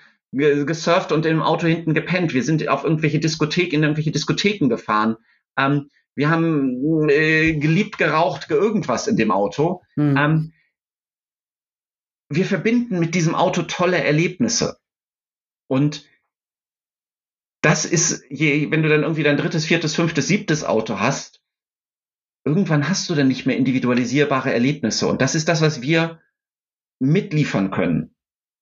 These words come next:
Speaker 1: Und, ähm, das ist sozusagen dieser,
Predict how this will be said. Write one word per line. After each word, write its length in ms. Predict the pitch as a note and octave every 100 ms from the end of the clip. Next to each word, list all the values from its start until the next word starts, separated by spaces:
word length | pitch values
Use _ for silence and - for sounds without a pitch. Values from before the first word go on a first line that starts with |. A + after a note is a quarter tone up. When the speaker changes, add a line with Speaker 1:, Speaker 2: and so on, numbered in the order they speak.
| _ _ _ _ _ _ -
Speaker 1:
Und, 440 | A2+ A#2+ B2+ B2+ -
ähm, 400 | B2 B2+ B2+ - _ _ _ _ _ _ _ _ _ -
das 180 | E3 F3
ist 140 | D#3+
sozusagen 380 | E3+ - D#3+ D#3+
dieser, 400 | D3 D3+ D3